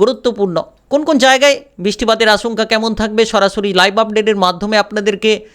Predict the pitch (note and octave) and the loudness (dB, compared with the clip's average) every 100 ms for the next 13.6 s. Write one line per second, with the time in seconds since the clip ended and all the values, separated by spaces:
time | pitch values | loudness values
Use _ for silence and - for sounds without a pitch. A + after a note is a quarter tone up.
0 | _ - C#3 F#3 G3 A3+ A#3 A#3 A3+ G#3 | _ -16 -4 -2 0 -2 0 2 0 -2
1 | E3 F#3+ G#3 G3+ - _ _ - F3 G#3+ | -4 -2 0 0 -2 _ _ -6 -4 0
2 | G#3+ G#3+ - _ _ - A3 A3 A#3+ G3+ | 0 0 -4 _ _ -4 -4 0 -4 -2
3 | A#3+ A3+ G3 F#3+ A3 G#3+ A3+ - A3+ A#3+ | -4 0 0 0 -2 -6 -12 -8 -2 -2
4 | A3 A#3+ - _ _ _ _ _ _ _ | 0 -2 -4 _ _ _ _ _ _ _
5 | _ _ _ - G3 B3 C#4+ D4 D4 C#4+ | _ _ _ -4 2 2 0 -2 2 4
6 | C4+ C4+ C4+ B3+ A#3+ B3 A#3+ C4 A3+ G#3+ | 4 2 0 -2 0 0 0 -2 0 0
7 | B3 A#3 G3+ G3+ - A3 G3 G3 F#3+ G3 | 0 0 0 0 -4 -2 -2 -2 -4 -2
8 | G3 F3 E3+ F#3+ F#3 G#3+ A3 A3+ G#3 A3+ | 0 0 -2 -4 -8 -8 -6 -6 -4 -4
9 | G#3+ - _ _ _ _ - E3 F#3 G3+ | -2 -4 _ _ _ _ -4 -4 -2 -4
10 | - - E3+ A#3 C#4+ C#4+ C#4 A3+ C4 C4 | -4 -10 -2 -2 0 0 0 0 -2 0
11 | A#3 A3 A3+ A#3 G#3 G#3 G3+ A3+ G#3 E3+ | 0 0 -2 -2 -4 -2 -2 0 0 0
12 | G#3 F#3+ F#3 F3+ F#3+ F3+ - G3+ G#3+ G#3 | -2 0 0 0 -2 -4 -10 -4 -4 -2
13 | F#3 E3 D#3+ D#3+ C#3+ D#3 | -4 -4 -6 -8 -8 -8